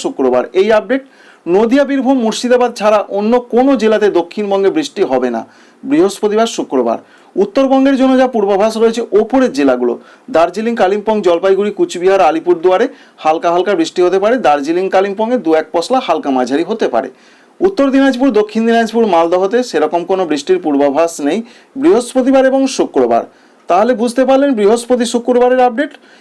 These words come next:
এবার আসছি শনিবার, রবিবার। শনিবার, রবিবারে দক্ষিণবঙ্গে বিক্ষিপ্ত ঝড় বৃষ্টি আসছে, এটা বলেছেন আলিপুর আবহাওয়া দপ্তর। আমরা সেটা একবার দেখে নেওয়ার চেষ্টা করব, দেখতে কি পাওয়া যাচ্ছে। দেখতে অবশ্যই পাওয়া যাচ্ছে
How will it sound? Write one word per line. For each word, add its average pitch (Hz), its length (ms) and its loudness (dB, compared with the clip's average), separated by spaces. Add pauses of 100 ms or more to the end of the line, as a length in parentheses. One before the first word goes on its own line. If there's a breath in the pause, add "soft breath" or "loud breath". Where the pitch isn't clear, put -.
এবার 233 220 4
আসছি 269 220 -4 (160)
শনিবার, 226 420 2
রবিবার। 131 400 2 (340 soft breath)
শনিবার, 262 480 2
রবিবারে 247 380 2 (100)
দক্ষিণবঙ্গে 233 480 2
বিক্ষিপ্ত 196 460 0
ঝড় 170 240 0
বৃষ্টি 180 300 0
আসছে, 127 340 -2 (360 soft breath)
এটা 233 180 2
বলেছেন 208 340 0 (140)
আলিপুর 175 280 0
আবহাওয়া 143 340 2
দপ্তর। 120 260 -2 (360 loud breath)
আমরা 214 240 2
সেটা 247 180 -2
একবার 247 240 2
দেখে 208 160 -2
নেওয়ার 233 260 2
চেষ্টা 214 220 0
করব, 214 200 2 (160)
দেখতে 175 220 -2
কি 214 140 -6
পাওয়া 135 240 2
যাচ্ছে। 123 260 -6 (400 soft breath)
দেখতে 240 320 -2
অবশ্যই 240 420 0
পাওয়া 196 160 4
যাচ্ছে 214 220 -2